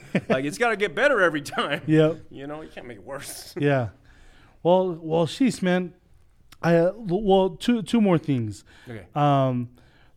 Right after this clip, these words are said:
Speaker 1: the, the second to last thing would be, what, what would be your parting words to, to the listeners, uh, that are listening? And, and, and I, I like to focus on kinda everyone who's, like, starting, right? 'Cause, like, they're just
Speaker 2: Yeah.
Speaker 1: um,
Speaker 2: You
Speaker 1: but
Speaker 2: gotta start. That's it. You gotta start, man.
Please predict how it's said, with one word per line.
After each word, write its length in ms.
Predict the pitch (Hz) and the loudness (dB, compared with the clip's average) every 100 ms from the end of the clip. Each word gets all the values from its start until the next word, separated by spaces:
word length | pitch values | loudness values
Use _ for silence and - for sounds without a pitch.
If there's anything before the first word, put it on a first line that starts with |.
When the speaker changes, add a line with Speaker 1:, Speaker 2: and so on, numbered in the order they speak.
| - | 0
Speaker 1:
the, 220 | 156 160 | 2 2
the 160 | 147 | 0
second 260 | 147 208 196 | 0 0 0
to 60 | 185 | 2
last 240 | 160 147 | 2 2
thing 120 | 160 | 0
would 120 | 151 | -2
be, 340 | 143 147 139 120 - _ _ | 0 -2 -2 -6 -16 _ _
what, 240 | 180 220 196 | 0 2 2
what 180 | 226 | 2
would 120 | 254 185 | 2 2
be 100 | 185 | 2
your 120 | 156 | 0
parting 380 | 165 170 151 139 | 2 2 2 2
words 420 | 135 131 120 - | 0 0 -4 -8
to, 580 | - 131 120 117 135 147 | -6 -2 -2 -4 -6 -10
to 120 | - | -6
the 120 | 135 131 | -2 0
listeners, 760 | 147 147 143 135 131 127 120 - - - - - | 0 0 -2 -2 -4 -6 -10 -18 -20 -20 -16 -4
uh, 220 | 131 131 | -2 0
that 160 | 123 131 | -2 -4
are 100 | 131 | -4
listening? 480 | 131 123 117 113 | -4 -6 -8 -6
And, 120 | 127 175 | -4 -4
and, 280 | 170 175 190 - | -4 -4 -6 -12
and 160 | 160 156 | -6 -2
I, 120 | 180 | 2
I 200 | 208 208 | 2 4
like 160 | 214 196 | 2 2
to 80 | 156 | -2
focus 300 | 165 147 143 | -4 -4 -6
on 100 | 131 | -4
kinda 260 | - 139 | -2 -2
everyone 400 | 147 135 135 127 | -2 -2 -2 -4
who's, 220 | 113 120 117 | -4 -6 -8
like, 120 | 107 | -12
starting, 380 | - 123 113 107 | -8 -6 -6 -8
right? 220 | 113 110 | -10 -10
'Cause, 100 | 117 | -10
like, 140 | 110 | -12
they're 160 | - 120 | -10 -12
just 240 | 113 107 _ _ _ - | -10 -14 _ _ _ -20
Speaker 2:
Yeah. 180 | 123 - _ - | -18 -18 _ -10
Speaker 1:
um, 260 | 120 113 110 | -8 -8 -6
Speaker 2:
You 40 | |
Speaker 1:
but 80 | 139 | -2
Speaker 2:
gotta 120 | 151 | -2
start. 380 | 202 156 143 - _ _ _ _ _ _ _ _ | -4 -12 -14 -14 _ _ _ _ _ _ _ _
That's 160 | 139 139 | -18 -16
it. 120 | - | -14
You 60 | 120 | -12
gotta 160 | 131 123 | -12 -12
start, 280 | - 71 | -14 -16
man. 220 | 107 113 | -14 -16